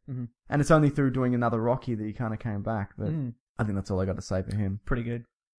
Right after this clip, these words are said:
Speaker 2: Anything else to add about his
Speaker 1: Nah.
Speaker 2: filmography?
Speaker 1: Nah, that'll do it.
Speaker 2: It's in Death Race two thousand,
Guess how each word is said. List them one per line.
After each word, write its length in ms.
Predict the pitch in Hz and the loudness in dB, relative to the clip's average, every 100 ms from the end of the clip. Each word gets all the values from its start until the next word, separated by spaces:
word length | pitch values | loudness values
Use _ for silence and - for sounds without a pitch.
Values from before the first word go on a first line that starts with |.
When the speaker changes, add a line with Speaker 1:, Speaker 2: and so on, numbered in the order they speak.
| - | -6
Speaker 2:
Anything 240 | 117 113 | -2 0
else 120 | 113 113 | -2 -2
to 140 | - | -2
add 120 | 117 | -2
about 320 | 120 117 117 135 | -2 -2 -4 -4
his 300 | 127 117 135 | -4 -4 -6
Speaker 1:
Nah. 160 | 135 | 0
Speaker 2:
filmography? 640 | 131 123 123 131 131 151 160 _ | 2 4 2 0 -2 -4 -4 _
Speaker 1:
Nah, 160 | 139 120 | -4 -2
that'll 220 | 131 127 | -4 -4
do 80 | 127 | -6
it. 40 | |
Speaker 2:
It's 100 | 123 | -2
in 80 | 131 | -2
Death 280 | 127 127 - | 2 2 2
Race 200 | 117 113 | -2 -2
two 160 | - | -8
thousand, 640 | 117 - 104 120 117 98 | -8 -2 -2 -2 -4 -8